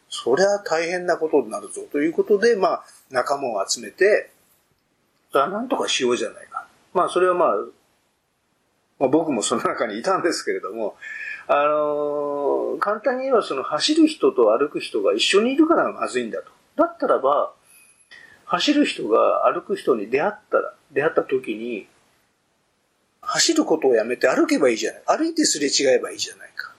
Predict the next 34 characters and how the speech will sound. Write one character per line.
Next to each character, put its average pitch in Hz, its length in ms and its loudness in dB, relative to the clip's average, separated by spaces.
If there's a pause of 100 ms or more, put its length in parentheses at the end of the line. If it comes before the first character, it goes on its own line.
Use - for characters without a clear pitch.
(120)
あ 170 80 0
る 214 80 -2
い 226 60 -6
は 147 260 4
歩 233 100 2
い 285 120 0
て - 80 2
追 131 100 -4
い 135 40 -6
越 147 160 0
せ 147 120 0
ば 101 140 -2
い 101 80 -4
い - 20 -6
じ 104 100 -4
ゃ 98 60 -6
な 98 120 -12
い - 60 -20
か - 200 -4
と - 80 -8
い - 60 -10
う、 - 20 -14
非 - 100 -6
常 202 140 2
に 208 80 -4
ま 185 140 2
あ、 95 40 -2
ご 160 160 0
く 165 100 2
当 - 60 0
た 131 140 0
り 175 120 0
前 175 200 0
な 165 200 -4